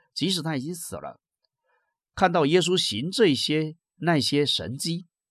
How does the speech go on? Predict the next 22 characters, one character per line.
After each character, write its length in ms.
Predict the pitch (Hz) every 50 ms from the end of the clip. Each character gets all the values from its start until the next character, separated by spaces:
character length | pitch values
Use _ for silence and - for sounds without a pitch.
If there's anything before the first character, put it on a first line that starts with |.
| _ _ _ _ _ _ _ _ _ _ _ -
我 120 | - 117
们 100 | 131 160
会 200 | 160 185 220 185
有 120 | 135 98 87
一 80 | 117
个 100 | 127 135
倾 260 | 110 - - - 67
向， 280 | - - - 113 98 - _
认 300 | - - 135 151 139 110
为 240 | 90 80 78 82 - _ _ _ _ -
如 200 | - 123 175 202
果 120 | 170 143
上 220 | 120 - 160 143 135
帝 120 | 147 135
在 160 | 117 127 117
今 180 | 107 - 127 131
天 140 | 123 135 131
能 160 | 117 107 110
做 160 | 113 143 127
这 140 | 117 120 117
些 100 | 113 117
事， 300 | 113 - - 123 - -